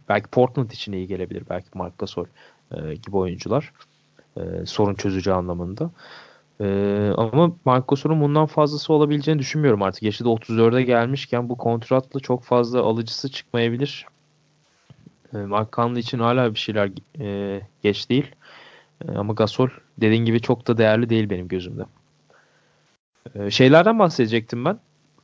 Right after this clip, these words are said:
Bu bütün draft haklarını Boston'a ipotek <laughs> ettirmiş gibiler şu an son üç senede.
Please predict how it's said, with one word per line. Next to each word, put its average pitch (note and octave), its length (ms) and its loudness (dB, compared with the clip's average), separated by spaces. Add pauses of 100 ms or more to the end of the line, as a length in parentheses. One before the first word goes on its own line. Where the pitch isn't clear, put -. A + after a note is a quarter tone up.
Bu A#2+ 260 0 (960)
bütün C#3+ 320 -4
draft D3 320 4
haklarını C#3+ 560 -2 (200)
Boston'a C3+ 640 -4 (200)
ipotek C#3+ 460 -2
<laughs> - 0 -
ettirmiş A#2 480 -8
gibiler G2 360 -2
şu B2+ 160 -4
an G2 180 -2
son A2+ 260 -4
üç A2 80 -8
senede. A2 400 -2